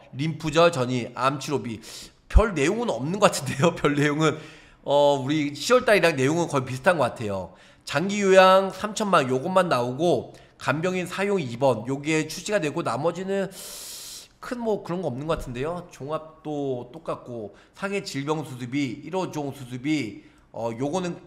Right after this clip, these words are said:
좀 메리트가 있고요. 어, 지금 운전자 보험은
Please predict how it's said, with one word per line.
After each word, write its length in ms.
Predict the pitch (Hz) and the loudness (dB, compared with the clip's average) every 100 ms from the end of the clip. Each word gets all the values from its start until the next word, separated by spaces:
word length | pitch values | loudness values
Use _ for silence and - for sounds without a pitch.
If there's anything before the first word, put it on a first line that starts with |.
| - | -16
좀 160 | 170 | -10
메리트가 380 | 147 127 127 170 | -6 -6 -4 -2
있고요. 600 | 135 104 131 165 160 123 - - _ _ - | -2 -6 0 2 2 -2 -18 -20 _ _ -8
어, 400 | 120 120 120 120 | -4 -2 -2 -4
지금 460 | 123 131 135 135 - _ - | -6 -6 -6 -8 -18 _ -16
운전자 540 | 135 156 185 180 165 | -8 -6 0 4 4
보험은 500 | 131 131 156 190 196 | 4 0 2 2 0